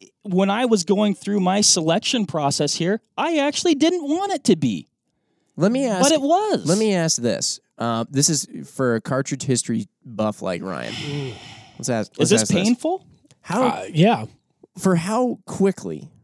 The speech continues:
Speaker 2: relatively speaking, the six five Creedmoor has come on scene,
Speaker 3: Mm-hmm.
Speaker 2: and to the point where Mark Boardman is on a podcast calling it America's cartridge. How, like, in, in relative, relatively speaking, how quickly did the three oh eight come on?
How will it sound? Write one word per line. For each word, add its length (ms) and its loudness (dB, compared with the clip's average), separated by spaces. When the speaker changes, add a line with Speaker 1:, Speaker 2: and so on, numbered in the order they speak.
Speaker 2:
relatively 600 -2
speaking, 540 -10
the 100 -6
six 220 -2
five 240 -4
Creedmoor 540 -6
has 140 -8
come 280 -6
on 220 -4
scene, 360 -6
Speaker 3:
Mm-hmm. 300 -8
Speaker 2:
and 140 -2
to 140 4
the 80 0
point 320 -2
where 260 0
Mark 480 -2
Boardman 720 -2
is 140 0
on 180 0
a 60 0
podcast 600 -2
calling 320 0
it 120 -2
America's 580 0
cartridge. 560 -6
How, 260 -4
like, 180 0
in, 320 2
in 260 2
relative, 720 2
relatively 420 2
speaking, 260 -2
how 180 0
quickly 320 0
did 220 4
the 80 4
three 240 2
oh 120 4
eight 200 0
come 200 -2
on? 340 -2